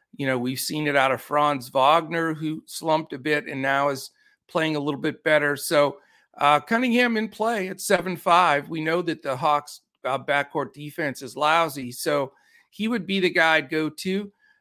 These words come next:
Um, you can't take a, a, a twirl on any of these, uh, four guys, really, but I'm not probably gonna go there, but I like their prices. Saddiq Bey, six eight, Jeremy Grant, six five, Isaiah Stewart,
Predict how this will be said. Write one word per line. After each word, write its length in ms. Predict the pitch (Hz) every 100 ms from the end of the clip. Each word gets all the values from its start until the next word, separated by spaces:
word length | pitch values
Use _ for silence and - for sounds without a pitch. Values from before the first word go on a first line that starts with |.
| -
Um, 500 | 151 165 165 165 165 -
you 160 | 208
can't 360 | 196 233 233 196
take 280 | 233 214 208
a, 140 | 190
a, 560 | 185 165 156 - _ 151
a 20 |
twirl 400 | 147 - 202 208
on 140 | 196 175
any 220 | 185 240
of 80 | 156
these, 440 | 190 226 - - -
uh, 240 | 151 147
four 420 | 123 - 170 226
guys, 480 | 247 - - - 120
really, 380 | 160 185 190 151
but 240 | 139 139 139
I'm 200 | 160 269
not 260 | 277 247 _ _
probably 340 | 185 185 190
gonna 200 | 175 165
go 220 | 170 180
there, 340 | 185 185 185 - _ _ _
but 100 | 156
I 80 | 165
like 260 | 190 247 240
their 120 | 208
prices. 640 | - 170 156 - 117 -
Saddiq 340 | 156 208 233 -
Bey, 220 | 180 175
six 400 | 175 190 185 -
eight, 320 | 160 147 -
Jeremy 320 | - 165 180 175
Grant, 340 | 165 160 143
six 300 | - 143 -
five, 300 | 143 131 123
Isaiah 360 | 123 139 156 156
Stewart, 540 | - - 147 147 -